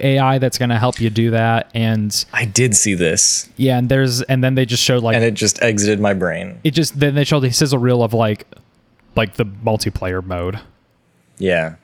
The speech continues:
Speaker 2: Oh, that's right. Yeah, 'cause they're putting out free-to-play multiplayer.
Speaker 1: That is ac-, yeah, the, I forgot that it's a free-to-play thing, too. That's actually kind of a,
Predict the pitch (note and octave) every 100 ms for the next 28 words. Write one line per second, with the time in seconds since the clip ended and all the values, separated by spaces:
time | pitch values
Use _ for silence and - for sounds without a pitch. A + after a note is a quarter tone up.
0 | _ _ - A2 B2 B2 D3+ B2+ C3 B2+
1 | A2 A2 - G#2+ G2+ F#2+ F#2 - - G2+
2 | G2 - G#2 G2 F2+ - F2 - - -
3 | - _ _ _ - - - - C#3+ C#3+
4 | C3+ B2 B2+ C#3+ C3+ B2+ A#2+ A2+ C3 C3+
5 | B2+ B2+ - D#3 B2 G#2 - - G#2 G#2+
6 | G2 F#2 - F#2+ G2 A2+ G2 F#2+ - F#3+
7 | F3 F3+ C#3+ C3 A2